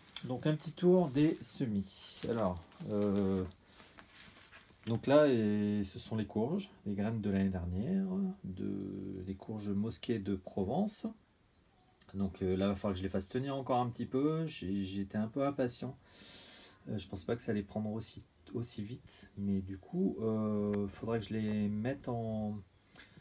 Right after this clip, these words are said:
euh, allez, euh, il faut encore que ça tienne, euh, quelques semaines là. Euh, ensuite, euh, donc, euh, bah, les cœurs de bœuf, donc elles sont très bien parce que là c'est pour planter en extérieur. Ce que je ferai l'année prochaine, je les démarrerai plus tôt pour pouvoir en planter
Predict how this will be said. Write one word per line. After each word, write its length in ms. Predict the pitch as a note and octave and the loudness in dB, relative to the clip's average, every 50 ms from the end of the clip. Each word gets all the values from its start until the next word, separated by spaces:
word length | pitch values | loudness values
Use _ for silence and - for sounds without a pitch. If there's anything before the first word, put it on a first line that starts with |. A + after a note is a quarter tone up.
| - - - _ _ - | -20 -20 -20 _ _ -10
euh, 580 | - - - - - - G#2 G2+ G2+ G2+ G2+ G2+ | -8 -6 -6 -6 -6 -6 -6 -6 -6 -4 -2 0
allez, 260 | G#2 G#2+ A2 G#2+ G#2 | 0 2 2 2 2
euh, 120 | G2 F#2+ | 2 2
il 180 | F#2+ F#2+ F#2 F2+ | 2 0 -4 -6
faut 140 | - - G#2+ | -6 -6 -4
encore 200 | F#2+ - G#2 - | -4 -4 -6 -4
que 40 | |
ça 140 | - A#2 G2+ | -2 -4 -4
tienne, 300 | G2 - A#2+ A#2 A#2 A2+ | -2 0 -2 0 0 2
euh, 640 | G#2+ G2+ G2+ G2 G2 G2 G2 F#2+ F#2+ F#2+ F#2+ F#2+ F#2+ | 2 2 2 2 2 2 2 0 0 0 -2 -2 -2
quelques 300 | F#2+ - A2+ - - A#2+ | -2 -4 -4 -2 -4 -4
semaines 300 | A#2+ - G#2 G2 F#2 F2+ | -4 -2 -2 -2 -2 -2
là. 100 | F2 E2+ - - - - - - - - - - - - - - - | -4 -6 -10 -14 -20 -20 -20 -18 -16 -14 -14 -14 -16 -16 -14 -8 -4
Euh, 340 | A2+ G#2+ G#2+ G#2+ G#2+ A2 A2 | -2 0 2 2 0 0 0
ensuite, 480 | A2 A#2+ B2+ - - D#3+ D3+ - - - | -2 -2 -4 -2 -4 -6 -8 -4 2 4
euh, 420 | C#3+ C#3+ C#3 C3+ C3 C3 B2+ B2+ | 4 6 6 4 4 4 2 0
donc, 260 | A#2+ A#2+ A2+ - - - | 0 -2 -6 -8 -6 -6
euh, 220 | A2+ G#2 G2+ G2+ - | -4 -4 -4 -4 -4
bah, 120 | G#2 G2+ | -4 -4
les 180 | G2 G2 G2 G2 | -4 -4 -6 -6
cœurs 180 | - A2 G#2 | -6 -4 -4
de 100 | G2+ G#2 | -2 -2
bœuf, 240 | F#2+ G2 A2 A2+ A#2 C3+ | -2 -2 -2 -4 -4 -6
donc 80 | A2+ - | -8 -8
elles 80 | - F#2 | -8 -8
sont 140 | - - G2+ | -8 -8 -10
très 180 | - - A2 | -6 -6 -4
bien 380 | G2 G2+ A2 A#2 B2+ C3+ C#3 C#3 | -4 -2 -2 -2 -2 -2 -2 -4
parce 140 | C3+ G#2 - | -6 -8 -8
que 80 | - G#2 | -6 -4
là 80 | G#2+ | -4
c'est 140 | G#2+ - - | -4 -6 -8
pour 120 | - F#2 F2+ | -10 -10 -6
planter 280 | - B2 B2 B2 C3+ | -4 -4 -4 -2 -2
en 100 | B2+ B2+ | -2 -2
extérieur. 640 | B2 A#2 - - - A2 G2+ G2+ G2 F#2 F#2+ A#2 B2 - - - - - - - - - - - - - | -2 -4 -4 -4 -4 -2 -2 0 0 -2 -2 -4 -6 -10 -16 -20 -20 -20 -18 -16 -16 -16 -18 -20 -18 -16
Ce 100 | - - | -16 2
que 160 | - D3+ D#3 | 4 4 4
je 80 | D3+ - | 4 2
ferai 160 | - D3 C#3+ | 2 4 6
l'année 180 | C#3 C3+ C3+ | 6 6 6
prochaine, 400 | B2+ - - C3 B2 - C3+ B2 A#2+ | 4 4 2 2 2 2 0 0 2
je 100 | G2 G2+ | 2 2
les 80 | G2 | 2
démarrerai 480 | F#2 A#2+ C3 D3 D3+ D3 C3+ B2+ C#3+ C#3+ | 2 2 4 4 6 4 4 4 2 0
plus 180 | - - C3 B2 | 0 0 -4 0
tôt 320 | - C3+ C3 C3+ D3 - - | 4 4 4 6 4 0 -4
pour 120 | - G#2 | -8 -10
pouvoir 320 | F#2 - - G#2+ G#2 F#2+ G2 | -10 -6 -4 -4 -2 -2 -4
en 60 | G2+ | -6
planter 560 | G2 - B2+ C3 B2+ - C3+ B2+ C3 - | -2 0 0 0 2 2 2 2 2 0